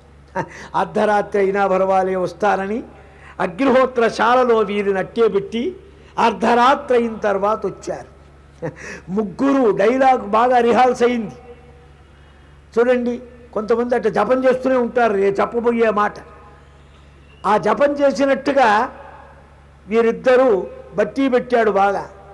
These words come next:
స్వస్త్యస్తు కుశలం రాజన్, స్వస్త్యస్తు కుశలం రాజన్,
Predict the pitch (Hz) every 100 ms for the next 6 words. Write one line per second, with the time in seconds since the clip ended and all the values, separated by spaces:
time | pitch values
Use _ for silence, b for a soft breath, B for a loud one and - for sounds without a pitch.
0 | - - - - - - - 269 285 -
1 | - 320 - - 302 - 277 285 285 285
2 | 277 269 247 247 233 233 220 175 135 -
3 | - - - - - - - - b b
4 | b b b - 269 311 - - 320 -
5 | - 302 - 285 285 285 285 285 277 262
6 | 247 233 220 220 185